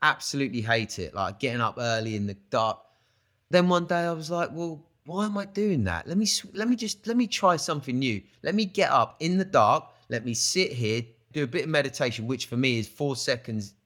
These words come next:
in breathing, six seconds out. That's it. And I sit there for as long as I can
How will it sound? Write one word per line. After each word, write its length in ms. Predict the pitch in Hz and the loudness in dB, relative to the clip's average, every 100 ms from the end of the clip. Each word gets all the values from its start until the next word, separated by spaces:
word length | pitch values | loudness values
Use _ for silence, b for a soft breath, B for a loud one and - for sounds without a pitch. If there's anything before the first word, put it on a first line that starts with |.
| 120 | -4
in 220 | 117 107 | -2 -2
breathing, 440 | 110 113 110 107 | -4 -4 -4 -4
six 380 | 104 - 120 - | -4 -4 -6 -4
seconds 360 | - 98 101 95 | -2 -2 -2 -4
out. 220 | 87 76 | -4 -4
That's 260 | 113 98 - | -6 -6 -6
it. 220 | 78 - _ _ | -10 -14 _ _
And 120 | 104 | -2
I 40 | 104 | -2
sit 320 | - 135 - | -2 -4 -6
there 160 | 110 101 | -6 -6
for 140 | - | -10
as 140 | 101 | -8
long 240 | 117 123 113 | -2 0 0
as 100 | 101 | -2
I 80 | 101 | -4
can 420 | - 95 85 | -4 -8 -8